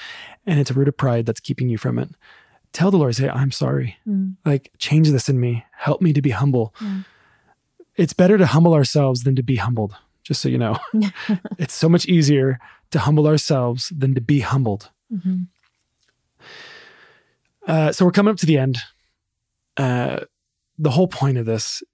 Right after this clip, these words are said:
Speaker 1: is to encourage you to walk in light. Stop hiding. There's a reason God calls us to be these kinds of people. In Ephesians five, eight through nine,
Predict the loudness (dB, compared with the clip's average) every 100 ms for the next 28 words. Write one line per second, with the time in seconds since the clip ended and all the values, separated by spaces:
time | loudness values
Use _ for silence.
0 | _ -4 0 -2 -2 0 0 2 2 0
1 | -2 -2 0 -2 -6 _ _ _ -2 0
2 | -2 -8 _ -4 -2 0 -2 -8 _ _
3 | -4 -2 -2 -6 -14 -18 _ _ _ _
4 | _ _ _ -12 -10 -2 -2 -2 -2 -2
5 | -2 -2 -6 -14 _ _ _ _ _ _
6 | _ _ _ _ 0 4 4 6 6 6
7 | 6 4 2 0 -4 0 2 2 -2 -4
8 | -6 0 2 4 2 0 -2 -2 -2 -6
9 | -6 -6 -10 _ -20 -20 -20 -6 -2 2
10 | 4 4 2 2 0 2 0 0 -2 0
11 | 2 2 0 -4